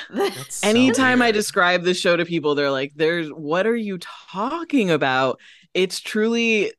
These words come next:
Speaker 3: like, at one point, there's, like, a global terrorist thing that, like, basically they make it seem like all these volcanoes went off all around the world to get
Speaker 2: Mm-hmm.
Speaker 3: the temperature to go down. And then there's, like, three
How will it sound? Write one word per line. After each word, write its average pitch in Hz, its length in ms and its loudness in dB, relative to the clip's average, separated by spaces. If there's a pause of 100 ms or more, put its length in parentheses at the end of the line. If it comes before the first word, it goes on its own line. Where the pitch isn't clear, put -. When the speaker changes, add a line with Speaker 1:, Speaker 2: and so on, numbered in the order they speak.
(100)
Speaker 3:
like, 165 200 0
at 151 100 2
one 165 220 0
point, 185 200 -2
there's, 165 180 0
like, 156 140 0
a 156 100 2
global 139 440 0
terrorist 151 920 0 (140)
thing 160 360 2
that, 135 180 -2
like, 131 260 -4 (720)
basically 214 540 2
they 202 100 6
make 180 220 0
it 180 100 -6
seem 175 140 -4
like 156 180 -2
all 151 160 2
these 160 160 -4
volcanoes 143 560 -2
went 139 140 -2
off 131 160 0
all 135 180 -2
around 139 180 0
the 135 60 -2
world 131 240 -2
to 127 80 -8
get 135 80 0
Speaker 2:
Mm-hmm. 120 60 -8
Speaker 3:
the 127 60 -10
temperature 135 440 -2
to 131 80 0
go 127 180 2
down. 120 460 0 (320)
And 156 180 2
then 156 340 2
there's, 147 300 2
like, 139 280 -2
three 156 320 -2